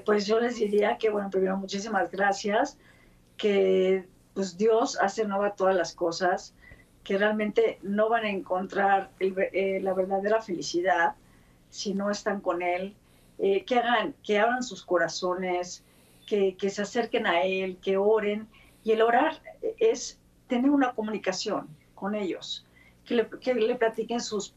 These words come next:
todos sus planes, proyectos, dolores, sufrimientos, y se hagan amigos,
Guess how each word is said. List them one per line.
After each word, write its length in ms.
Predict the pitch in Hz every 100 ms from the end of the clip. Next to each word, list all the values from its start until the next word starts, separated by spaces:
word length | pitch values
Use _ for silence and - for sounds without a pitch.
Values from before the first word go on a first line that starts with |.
| _ _
todos 300 | - 262 277
sus 160 | 202 190
planes, 460 | - 202 196 190 -
proyectos, 680 | - 190 190 190 - 196 -
dolores, 500 | 196 196 196 190 196
sufrimientos, 880 | 170 190 196 196 196 196 196 196 - - _
y 80 | 202
se 140 | 196 233
hagan 240 | 254 240
amigos, 720 | 180 202 233 - - - -